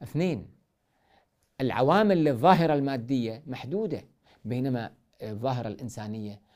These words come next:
متعددة. فهذا الذي جاك أولًا شاب، وشباب اليوم، و-، وصفة ال-، الشباب، سرعة اتخاذ القرار، الانفعال، آه، التحدي،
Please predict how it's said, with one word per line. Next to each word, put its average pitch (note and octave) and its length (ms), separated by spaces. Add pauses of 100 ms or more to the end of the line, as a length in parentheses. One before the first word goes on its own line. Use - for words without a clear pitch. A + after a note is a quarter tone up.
(140)
متعددة. C3 760 (640)
فهذا E3 300
الذي A3+ 240
جاك F3+ 280
أولًا G#3 320
شاب، A2 220 (840)
وشباب E3 320
اليوم، E3 360 (720)
و-، A2+ 200
وصفة A#2+ 540
ال-، C#3+ 540
الشباب، C#3 460 (460)
سرعة - 280
اتخاذ C#3+ 420
القرار، B2 480 (680)
الانفعال، B2+ 760 (880)
آه، G#2+ 800
التحدي، C#3 640